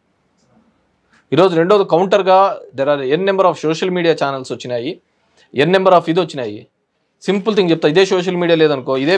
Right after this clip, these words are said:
పేపర్ను చూసి ఇది నిజం అనుకుంటారు కదా నేను చెప్పి చూపించేంత వరకు. చూపిమను, నా school ఏదో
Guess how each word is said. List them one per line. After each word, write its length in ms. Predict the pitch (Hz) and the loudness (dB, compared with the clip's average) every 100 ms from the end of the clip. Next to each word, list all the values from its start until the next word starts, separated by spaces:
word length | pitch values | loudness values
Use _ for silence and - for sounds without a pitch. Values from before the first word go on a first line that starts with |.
| 190 | 0
పేపర్ను 280 | 180 175 170 | 0 0 -2
చూసి 140 | 165 165 | -2 -4
ఇది 80 | 147 | -2
నిజం 160 | 165 180 | -2 -2
అనుకుంటారు 340 | 165 165 165 160 | -2 0 0 2
కదా 100 | 156 | 0
నేను 120 | 135 | -2
చెప్పి 200 | 143 143 151 | -4 -6 -6
చూపించేంత 380 | 151 156 156 147 | -8 -4 -2 -2
వరకు. 200 | 143 139 147 _ _ _ _ _ _ _ _ _ _ _ _ _ _ _ _ _ - | -2 -6 -14 _ _ _ _ _ _ _ _ _ _ _ _ _ _ _ _ _ -2
చూపిమను, 340 | 175 196 196 185 | 2 4 2 2
నా 60 | 175 165 | 0 0
school 220 | 202 196 | 0 2
ఏదో 300 | 196 190 185 | 2 -2 -6